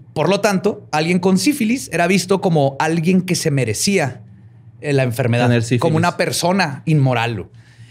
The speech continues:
Speaker 1: Y
Speaker 2: Ah.
Speaker 1: era estigmatizado por toda la sociedad.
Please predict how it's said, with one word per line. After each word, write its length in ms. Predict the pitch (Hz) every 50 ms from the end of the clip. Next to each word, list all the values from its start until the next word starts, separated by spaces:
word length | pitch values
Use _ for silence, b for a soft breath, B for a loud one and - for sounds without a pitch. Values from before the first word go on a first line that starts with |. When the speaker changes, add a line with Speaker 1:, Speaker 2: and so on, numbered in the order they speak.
| B B
Speaker 1:
Y 140 | 185 202 214
Speaker 2:
Ah. 220 | 208 208 208 196
Speaker 1:
era 280 | 180 170 165 165 170 -
estigmatizado 1000 | 185 170 - - 202 165 151 180 180 180 180 214 180 - - 156 151 165 160 156
por 160 | - 165 143 127
toda 220 | - 143 131 127
la 80 | 135 123
sociedad. 480 | - 131 117 - 139 147 156 - -